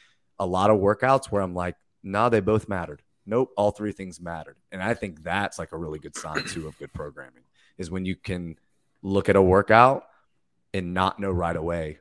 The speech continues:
what's the linchpin, right? When you look at a workout and you can see that it's really balanced, that all the things matter. And it's not just, "Oh, the only thing that matters in this workout is the hand over hand sled," or whatever.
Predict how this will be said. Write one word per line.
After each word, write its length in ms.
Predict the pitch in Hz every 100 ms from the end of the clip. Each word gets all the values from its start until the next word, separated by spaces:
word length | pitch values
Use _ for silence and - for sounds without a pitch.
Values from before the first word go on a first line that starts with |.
| _
what's 280 | 78 85 -
the 80 | -
linchpin, 540 | 73 76 - - - - - _ -
right? 240 | 73 80 -
When 120 | - 85
you 100 | 87
look 140 | 92
at 80 | 87
a 60 |
workout 420 | 82 82 - 85 -
and 80 |
you 60 | 82
can 120 | 78
see 280 | - - 80
that 100 | 76
it's 160 | 71 80
really 160 | 73
balanced, 540 | 73 80 76 73 - -
that 160 | 78 -
all 220 | 90 90
the 100 | 82
things 340 | - 80 78 78
matter. 340 | 76 78 78
And 80 | 73
it's 200 | - -
not 220 | 82 -
just, 280 | 80 78 -
"Oh, 120 | - 123
the 100 | 92
only 100 | 95
thing 140 | 95
that 80 | 82
matters 240 | 95 90
in 60 | 85
this 120 | 80
workout 280 | 92 85 85
is 60 | 78
the 60 |
hand 160 | 80 85
over 140 | 80
hand 180 | 80 82
sled," 300 | - 82 71
or 160 | _ 80
whatever. 260 | 69 57